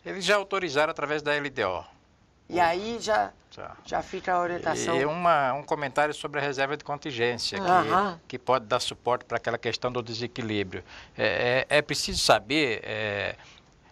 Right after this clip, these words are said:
Speaker 2: o que a L D O tá dizendo, o que eu posso fazer com a, com a reserva de contingência.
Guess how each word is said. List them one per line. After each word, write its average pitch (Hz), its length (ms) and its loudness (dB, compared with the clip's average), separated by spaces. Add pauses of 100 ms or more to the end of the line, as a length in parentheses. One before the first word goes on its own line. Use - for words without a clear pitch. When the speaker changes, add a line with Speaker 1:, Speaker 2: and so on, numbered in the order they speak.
(100)
Speaker 2:
o - 400 -4 (140)
que 214 80 2
a 208 240 0
L 147 140 -6
D 127 100 -6
O 147 100 0
tá 156 120 -4
dizendo, 151 580 -4
o 143 60 -16
que - 160 -2
eu 208 80 4
posso 185 320 0
fazer 156 240 -6
com 165 140 -4
a, 139 480 2
com 131 120 -4
a 123 100 4
reserva 123 360 0
de - 80 -18
contingência. 139 520 -4